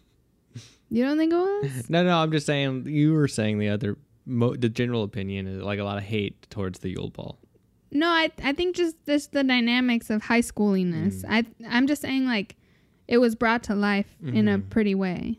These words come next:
Speaker 2: Good. Yeah, yeah, yeah.
Speaker 1: Or it was brought to life well. That's not on the movie.
Speaker 2: Okay.
Speaker 1: The melodrama isn't.
Speaker 2: Well, I would give it a B plus. I was,
Speaker 1: What?
Speaker 2: I was thinking of giving it a B even, but,
Speaker 1: What?
Speaker 2: uh, I, <laughs> I, it, especially based on what you told me, I just, y-, you gave me so much left to desire.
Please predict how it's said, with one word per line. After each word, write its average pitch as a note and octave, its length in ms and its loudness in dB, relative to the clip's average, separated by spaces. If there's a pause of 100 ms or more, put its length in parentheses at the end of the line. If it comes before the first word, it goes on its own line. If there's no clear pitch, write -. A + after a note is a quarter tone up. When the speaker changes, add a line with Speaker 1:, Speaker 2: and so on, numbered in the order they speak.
Speaker 2:
Good. A3+ 240 -4
Yeah, F#3 180 0
yeah, A3 300 0
yeah. G#3 80 -2
Speaker 1:
Or G#3 200 2
it - 80 0
was A3 160 2
brought A3+ 300 -2
to G#3+ 120 -2
life G3+ 340 0
well. G3 220 -2 (280)
That's A#3+ 220 -2
not A3 200 0
on F#3+ 440 -2
the G#3 60 -4
movie. G3+ 400 0
Speaker 2:
Okay. D3 280 -8 (640)
Speaker 1:
The G#3 80 -2
melodrama F#3+ 760 0
isn't. A3+ 380 -8 (160)
Speaker 2:
Well, C#3 120 2
I F#3+ 320 4
would D#3 240 0
give C3+ 200 2
it B2 40 2
a A#2+ 40 2
B A2+ 200 -4
plus. G2 520 -6
I D#4 60 2
was, A#4 180 -2
Speaker 1:
What? - 100 -12
Speaker 2:
I B2+ 40 -2
was C3+ 140 2
thinking A#3 280 2
of C4 100 0
giving E3 220 0
it B2+ 100 2
a G2+ 60 0
B C3 180 -4 (220)
even, G2 380 -2
but, C5 320 2
Speaker 1:
What? - 80 -16
Speaker 2:
uh, A2 260 -2
I, B2 160 -2 (600)
<laughs> F#3+ 480 -6
I, F3 120 2
it, D#3+ 320 -2 (180)
especially E3+ 640 -2
based C3 300 -2
on B2 60 -2
what A#2 120 -4
you A#2 80 -4
told D3+ 180 -6
me, G#3 80 -2
I C#3 80 0
just, C#3+ 240 -8
y-, - 60 -10
you C#3 300 0
gave D#3 180 0
me D#3 80 -2
so C3 300 -2
much A#2+ 320 -4
left A2+ 220 -4
to G#2 60 -6
desire. F#2+ 680 -4